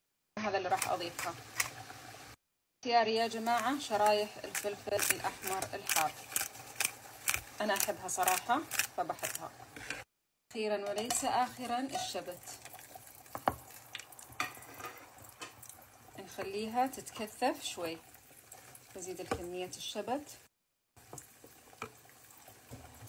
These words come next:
أكيد متحمسين تشوفون السالمون، ما شاء الله تبارك الله. بحط على جنب لأني لسه بحط هنا كم شغلة. وهنا الروبيان حقنا،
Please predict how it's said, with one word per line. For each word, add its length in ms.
أكيد 300
متحمسين 540
تشوفون 360
السالمون، 920
ما 160
شاء 260
الله 260
تبارك 680
الله. 320
بحط 200
على 200
جنب 340
لأني 200
لسه 240
بحط 300
هنا 340
كم 220
شغلة. 380
وهنا 240
الروبيان 420
حقنا، 460